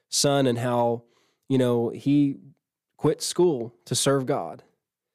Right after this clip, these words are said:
and to be in ministry. And not that everybody's supposed to do that. I'm not, I'm not saying that you're, you may not even be called to ministry. That's not, that's not what this is about. I'm just talking about my life. But anyway, finally,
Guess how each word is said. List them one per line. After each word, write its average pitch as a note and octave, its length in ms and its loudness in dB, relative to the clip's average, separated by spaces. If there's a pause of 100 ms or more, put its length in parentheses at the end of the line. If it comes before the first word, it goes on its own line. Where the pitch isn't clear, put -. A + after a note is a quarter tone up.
(200)
and C3 160 0
to C3 80 0
be B2+ 140 0
in B2 100 0
ministry. A#2 540 -4
And F#2 240 -14 (1300)
not D3 220 0
that D3 100 0
everybody's C#3 420 0
supposed B2+ 300 -4
to - 40 -4
do A#2 220 0
that. C#3+ 300 -2
I'm A#2+ 100 -2
not, C3 180 2
I'm C3 100 0
not C3+ 180 -2
saying C#3 320 0
that A2+ 180 -4
you're, B2 380 -4 (240)
you C#3 100 0
may D3+ 140 4
not C#3 140 2
even C#3 160 2
be C#3 100 0
called C3+ 240 0
to A#2+ 60 -6
ministry. G2 460 -10
That's A2 180 -6
not, C3 280 0
that's B2 240 -6
not C3+ 120 0
what B2 100 -6
this A#2+ 140 -6
is A2+ 120 -6
about. G2 320 -10 (440)
I'm C3 120 0
just C3 100 0
talking B2+ 220 0
about G2 120 -4
my G#2 160 -4
life. D#2+ 360 -14 (1200)
But D3+ 140 2
anyway, C#3 520 2 (720)
finally, D#3+ 500 2